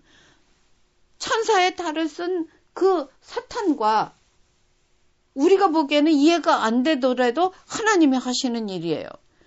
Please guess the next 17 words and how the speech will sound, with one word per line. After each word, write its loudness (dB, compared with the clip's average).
하나님이 4
하시는 -4
일은 -4
하나님이 0
하시니까 -4
우리가 0
이해가 6
안 0
되고 -2
무슨 2
되어도 -2
그거는 -4
선하시고 2
아름다우시고 0
우리를 0
살리시고 -4
우리를 -2